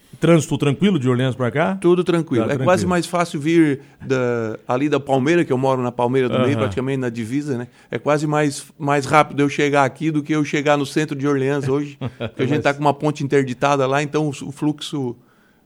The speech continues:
Speaker 2: fica, acumula tudo numa ponte ali que tá o
Speaker 1: De-,
Speaker 2: trânsito muito
Speaker 1: demora um
Speaker 2: complicado.
Speaker 1: pouquinho.
Speaker 2: É.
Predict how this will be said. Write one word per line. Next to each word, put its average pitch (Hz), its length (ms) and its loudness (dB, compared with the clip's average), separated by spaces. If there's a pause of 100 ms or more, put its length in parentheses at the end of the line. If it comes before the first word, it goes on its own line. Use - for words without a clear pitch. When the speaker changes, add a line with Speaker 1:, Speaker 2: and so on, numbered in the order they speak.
Speaker 2:
fica, 143 500 -2 (100)
acumula 151 440 0
tudo 151 200 -4
numa 147 220 -4
ponte 143 320 -6
ali 139 160 -6
que 147 300 -8
tá 135 180 -4
o 135 60 2
Speaker 1:
De-, 123 60 -2
Speaker 2:
trânsito 143 380 -4
muito 135 160 -4
Speaker 1:
demora 139 280 2
um - 20 -8
Speaker 2:
complicado. 120 400 0
Speaker 1:
pouquinho. - 120 -10 (180)
Speaker 2:
É. 117 40 -14